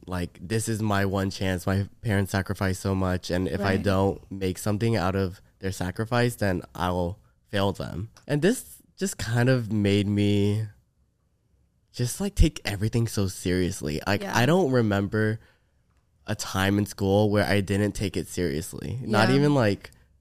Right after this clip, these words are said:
Speaker 1: first grade. Like, I took it seriously because my parents were so set on me doing well in school.
Speaker 2: Right.
Speaker 1: And I kinda resent them for it, but I also have to be understanding that they didn't have that same privilege
Speaker 2: Yeah.
Speaker 1: and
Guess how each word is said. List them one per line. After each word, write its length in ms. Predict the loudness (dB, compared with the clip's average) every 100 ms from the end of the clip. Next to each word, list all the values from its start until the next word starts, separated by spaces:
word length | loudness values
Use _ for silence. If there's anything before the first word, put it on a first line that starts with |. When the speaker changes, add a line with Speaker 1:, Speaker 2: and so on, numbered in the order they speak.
| _
Speaker 1:
first 300 | 0 0 0
grade. 380 | -2 -2 -4 0
Like, 200 | 0 2
I 100 | 2
took 300 | 2 2 2
it 140 | 0 0
seriously 600 | 0 2 2 2 0 2
because 460 | 2 2 0 2
my 120 | 0
parents 440 | 0 2 0 0 -2
were 120 | -4
so 480 | -2 2 2 2 0 -8 _
set 300 | 0 0 0 -2
on 520 | 0 2 2 0 0
me 140 | 0
doing 260 | 2 2 2
well 160 | 0
in 80 | -2
school. 300 | -4 -4 -2
Speaker 2:
Right. 140 | -2 2
Speaker 1:
And 280 | 2 2 -2 -10 -20 -20 _ _ _ _ _ _ _ _ _ 2
I 340 | 6 6 6
kinda 240 | 2 2 4
resent 460 | 4 4 2 2
them 200 | 2 0
for 240 | 0 2 4
it, 100 | 6
but 80 | 6
I 60 | 6
also 600 | 6 2 0 2 2 2
have 220 | 0 -2
to 120 | -2
be 340 | 0 0 2 0
understanding 760 | 0 0 -2 -2 0 2 0
that 280 | 0 -2 -2 -10 _ _ _ _ -20 -20 _ _ _ 0
they 360 | 4 6 4
didn't 380 | 2 0 2 2
have 220 | 0 -2
that 180 | -2 -2
same 160 | -2 0
privilege 640 | 0 0 2 2 2 2
Speaker 2:
Yeah. 80 | 0
Speaker 1:
and 160 | 0